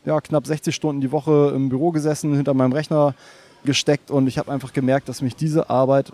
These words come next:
nicht glücklich macht. Und ich bin dabei eingegangen. Und ich habe auch Sachen gemacht, die mir wirklich nicht gut getan haben. Also das heißt, ich habe einfach an den Wochenenden gefeiert, so, um, um das irgendwie zu kompensieren,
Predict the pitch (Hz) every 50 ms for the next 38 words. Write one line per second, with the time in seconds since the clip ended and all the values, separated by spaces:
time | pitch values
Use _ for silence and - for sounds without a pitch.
0 | - _ - 127 123 131 - - _ - 139 139 - 123 104 - - - - -
1 | - - - _ _ _ _ _ _ _ _ _ _ - 131 131 131 131 139 -
2 | - 151 151 143 131 135 127 - 131 143 135 127 113 113 110 107 104 107 110 107
3 | 127 151 156 147 135 143 165 160 170 160 151 143 151 147 - - - 143 143 143
4 | 139 135 135 135 131 120 139 131 135 123 123 113 - - 202 - 143 - - 123
5 | 117 117 110 113 120 127 127 123 123 117 117 113 143 143 131 - 135 127 120 123
6 | 120 120 123 113 123 127 123 117 127 123 139 139 127 127 - 135 123 120 - -
7 | 160 165 160 151 - 143 143 139 135 131 127 127 127 - 127 123 - - 151 151
8 | 156 151 143 147 135 - 147 - - 143 123 131 131 131 123 156 180 147 131 160
9 | 170